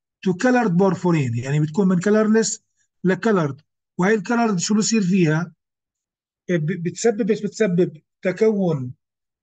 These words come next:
يعني هذا الاكسيديشن بيكون السوبر اوكسايد راديكالز، سوبر اوكسايد راديك-، راديكالز اخذنا عنه، وهذا الحكي بصير له،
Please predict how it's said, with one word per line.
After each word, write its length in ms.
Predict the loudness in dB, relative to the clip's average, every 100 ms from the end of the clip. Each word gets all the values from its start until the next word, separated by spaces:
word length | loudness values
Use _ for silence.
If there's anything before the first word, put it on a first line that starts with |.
| -2
يعني 300 | -2 0 0
هذا 240 | 2 2
الاكسيديشن 640 | -2 -2 0 2 2 0
بيكون 420 | -2 -2 -2 0 -2
السوبر 340 | -2 0 0
اوكسايد 540 | 0 0 0 2 0
راديكالز، 720 | -2 -2 -4 -2 -2 -4 -12 _ _ _ _ _ _ _ _ _ _ _ _ _ _ _ _ _ _
سوبر 360 | -2 2 4
اوكسايد 480 | 2 0 2 2 2
راديك-، 680 | 0 0 -2 -2 -2 -4 -2
راديكالز 640 | 0 0 0 0 0 -4 -8
اخذنا 320 | -4 0 2
عنه، 420 | 2 2 0 -2 _ _ _ _ _ _ _
وهذا 380 | 2 4 4 2
الحكي 380 | 0 -2 0 -2
بصير 300 | 2 4 4
له، 360 | 6 4 2